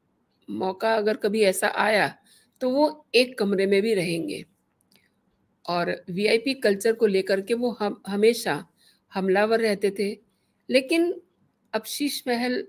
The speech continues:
देखिए आप, जब उन्हें कुर्सी मिली सीएम की तो वो भी दूसरों जैसे बन गए। अलबत्ता कई मामलों में तो उन्होंने,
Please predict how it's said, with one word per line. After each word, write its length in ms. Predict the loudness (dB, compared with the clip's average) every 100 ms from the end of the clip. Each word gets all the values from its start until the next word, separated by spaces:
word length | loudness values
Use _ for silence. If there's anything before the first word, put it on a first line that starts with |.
| -6
देखिए 340 | -4 -4 -4 -6
आप, 220 | -6 -12 _ _ _ _ _ _ _ _ _ _ -20 _ _ _
जब 160 | -4 0
उन्हें 200 | 0 0
कुर्सी 320 | -2 -2 0
मिली 300 | 0 0 -2
सीएम 360 | -4 -2 -2 -2
की 340 | -4 -4 -6 _ _ _ _ -10
तो 80 | -6
वो 140 | -4
भी 120 | -2
दूसरों 360 | -2 -4 0 2
जैसे 280 | 2 0 -2
बन 240 | 0 -2
गए। 220 | -2 -4 -10 _ _ _ _ _ _ 0
अलबत्ता 380 | 2 2 -2
कई 220 | 2 4 6
मामलों 360 | 4 2 2
में 140 | 2 2
तो 160 | 2
उन्होंने, 600 | 2 0 2 2 0 -2